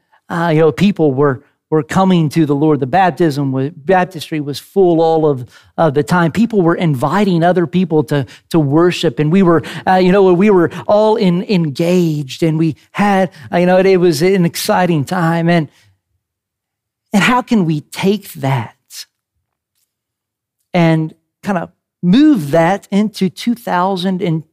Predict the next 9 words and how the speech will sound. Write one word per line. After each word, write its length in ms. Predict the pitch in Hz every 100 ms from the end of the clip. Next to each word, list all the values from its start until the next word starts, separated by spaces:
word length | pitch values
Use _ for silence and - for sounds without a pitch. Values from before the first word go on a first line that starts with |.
| _
twenty-one 760 | - 185 185 214 170 139 160
and 140 | 175 175
beyond, 500 | 202 147 165 202 202 _ _ _ _
finishing 580 | - 214 233 - 190
out 240 | 165 185 -
our 220 | 175 165
first 560 | - - 190 196 - -
century 580 | 202 202 170 151 151
as 400 | 147 160 156 135